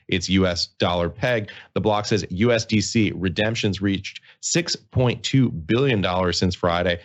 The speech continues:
including the single largest redemption ever. In the same period, around one point seven billion worth of U S D C was minted, taking net redemptions to four point five billion. Uh, David, what are your thoughts on this price action today?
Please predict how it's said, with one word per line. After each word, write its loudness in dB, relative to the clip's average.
including 0
the 0
single 2
largest 0
redemption 0
ever. -4
In 0
the 2
same 0
period, 0
around 0
one 0
point -2
seven 0
billion 2
worth 2
of -2
U 4
S -2
D 2
C 2
was -2
minted, 0
taking 0
net 0
redemptions 0
to 2
four 0
point -4
five -4
billion. 2
Uh, -2
David, 0
what 0
are -2
your 0
thoughts -2
on 0
this -2
price -2
action -6
today? -6